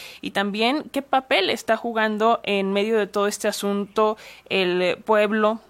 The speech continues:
eh, la ciudadanía, considerando que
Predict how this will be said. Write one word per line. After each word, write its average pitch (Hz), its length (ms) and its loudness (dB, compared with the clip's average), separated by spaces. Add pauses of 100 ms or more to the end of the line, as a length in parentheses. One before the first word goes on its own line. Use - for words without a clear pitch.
(180)
eh, 190 60 -2
la 185 120 0
ciudadanía, 196 840 0
considerando 202 680 0
que 226 300 0